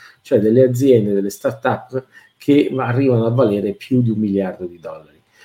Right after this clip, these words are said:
Notizia riportata anche dalla stampa tradizionale, i nostri complimenti a Ledger,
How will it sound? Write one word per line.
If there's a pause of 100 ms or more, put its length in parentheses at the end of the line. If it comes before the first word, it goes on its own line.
(160)
Notizia
riportata
anche
dalla
stampa
tradizionale,
i
nostri
complimenti
a
Ledger,